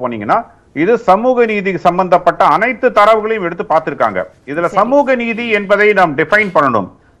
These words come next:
Speaker 1: ரிசர்வேஷன் ஒண்டி தான் சமூக நீதியா, இல்லை,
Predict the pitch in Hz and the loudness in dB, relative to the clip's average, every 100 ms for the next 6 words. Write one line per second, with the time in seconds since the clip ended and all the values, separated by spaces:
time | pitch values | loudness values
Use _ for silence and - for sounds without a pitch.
0 | - 127 165 220 247 240 240 214 226 208 | -8 -2 2 4 4 4 2 2 -2 -2
1 | 214 226 220 240 196 190 185 160 143 123 | -2 -2 4 4 4 -2 -2 -4 -6 -8
2 | 120 131 104 - _ _ _ 123 180 202 | 0 2 2 -2 _ _ _ -8 -2 2
3 | 220 240 | 2 2